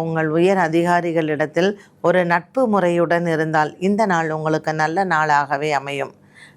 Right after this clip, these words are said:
மேஷராசி அன்பர்களுக்கு ஒரு கால சர்ப்ப தோஷத்தில் கிரகநிலைகள் அமைந்திருப்பதனால் சந்திரன் பன்னிரெண்டாம் இடத்தில் மறைவு ஸ்தானத்தில் இருப்பதனால்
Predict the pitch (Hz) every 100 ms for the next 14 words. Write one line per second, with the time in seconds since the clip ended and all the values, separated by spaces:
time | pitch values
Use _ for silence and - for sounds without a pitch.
0 | - 175 185 202 180 175 165 165 156 160
1 | 160 151 147 147 196 254 - _ - 180
2 | 180 170 170 202 233 269 269 226 190 208
3 | 185 175 180 180 151 175 165 165 156 185
4 | 185 170 165 156 143 160 170 160 147 147
5 | 147 147 151 - - _ - - - 220
6 | 214 185 - - 180 202 226 233 214 185
7 | 175 170 165 151 180 208 240 - 175 180
8 | 170 160 160 151 165 160 147 147